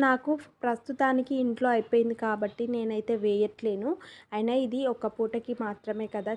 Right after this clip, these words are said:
చట్నీ, అందుకోసం అయితే నేనైతే ఏం వేయట్లేను. ఒక టూ, త్రీ డేస్‌కి సరిపడా చేస్తే మాత్రం కంపల్సరీ, లేకపోయినా కూడా అప్పటికప్పుడు ప్రిపేర్ చేసి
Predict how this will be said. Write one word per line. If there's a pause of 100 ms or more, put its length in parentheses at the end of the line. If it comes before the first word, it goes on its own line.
చట్నీ, (100)
అందుకోసం
అయితే (120)
నేనైతే (100)
ఏం (120)
వేయట్లేను. (640)
ఒక
టూ, (120)
త్రీ
డేస్‌కి
సరిపడా (100)
చేస్తే (100)
మాత్రం (120)
కంపల్సరీ,
లేకపోయినా (120)
కూడా (320)
అప్పటికప్పుడు
ప్రిపేర్
చేసి